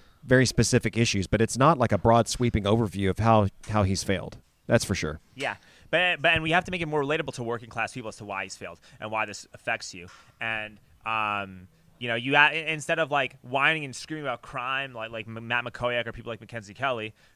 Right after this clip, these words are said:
Speaker 2: which doesn't win
Speaker 1: Mm-hmm.
Speaker 2: 'cause you sound like a Karen.
Speaker 1: Mm-hmm.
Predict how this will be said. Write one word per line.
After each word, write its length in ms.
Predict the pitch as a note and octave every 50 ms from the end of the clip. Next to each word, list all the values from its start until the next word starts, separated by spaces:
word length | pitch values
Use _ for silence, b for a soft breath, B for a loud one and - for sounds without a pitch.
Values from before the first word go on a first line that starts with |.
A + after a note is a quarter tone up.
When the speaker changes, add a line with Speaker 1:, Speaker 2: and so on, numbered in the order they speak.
| _
Speaker 2:
which 160 | - A#2 A2+ -
doesn't 260 | C3 A#2 A#2 G#2+ G#2+
win 240 | B2 A#2 G2 F#2 G#2+ A2+
Speaker 1:
Mm-hmm. 200 | G#2+ G2+ G#2 A2+ A#2 - - - - -
Speaker 2:
'cause 100 | - A#2
you 60 | A2+
sound 160 | - - A#2
like 80 | G#2+ F#2+
a 60 | F#2+
Karen. 400 | - - D3 C3+ A2 F#2+ F#2+ G#2+
Speaker 1:
Mm-hmm. 220 | G#2+ G2+ G2 A2+